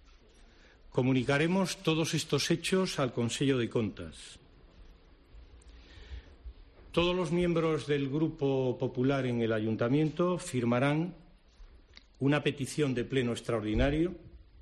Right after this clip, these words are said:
y también invitaremos al Partido Socialista y al Bloque Nacionalista Galego para que lo hagan con nosotros, pidiendo precisamente esa paralización, como digo, de todos los procedimientos de contratación en el Ayuntamiento.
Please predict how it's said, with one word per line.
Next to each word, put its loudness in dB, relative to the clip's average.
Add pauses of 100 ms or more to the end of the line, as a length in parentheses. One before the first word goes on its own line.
(420)
y -4
también 2
invitaremos 2
al 0
Partido -2
Socialista -2
y 0
al 0
Bloque -2
Nacionalista 0
Galego 0
para -2
que -4
lo 2
hagan -2
con 0
nosotros, -2 (680)
pidiendo 2
precisamente -2
esa -4
paralización, -2 (640)
como -2
digo, 0 (840)
de -2
todos -2
los -4
procedimientos -2
de -2
contratación 0
en -2
el -2
Ayuntamiento. -2